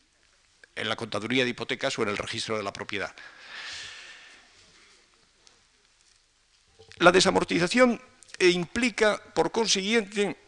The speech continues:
un primer, eh,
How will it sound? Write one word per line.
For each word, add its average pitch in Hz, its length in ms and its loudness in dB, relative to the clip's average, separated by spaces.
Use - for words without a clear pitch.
un 214 200 6
primer, 170 500 4
eh, 127 640 -2